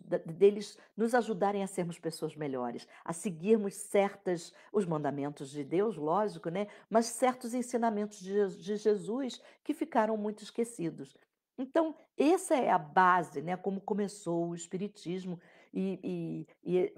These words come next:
existem pessoas que nem foram à escola, né, como Chico Xavier,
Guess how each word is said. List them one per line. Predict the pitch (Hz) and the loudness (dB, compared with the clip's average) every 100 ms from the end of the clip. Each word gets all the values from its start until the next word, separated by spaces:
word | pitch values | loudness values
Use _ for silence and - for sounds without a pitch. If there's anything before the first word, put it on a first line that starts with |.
| - - | -14 -6
existem | 170 170 196 - | -4 -4 -4 -2
pessoas | 202 175 - 233 | -2 0 2 2
que | - 185 - | 0 -12 -12
nem | - - 214 311 | -14 -4 -2 -2
foram | - 254 214 | 0 2 2
à | |
escola, | 175 - - 190 330 254 147 143 175 | -2 -8 0 4 4 4 0 -4 -2
né, | 214 285 | -2 0
como | 190 156 | -2 -4
Chico | 156 165 - | -6 -12 -10
Xavier, | - 139 147 208 | -10 -6 2 2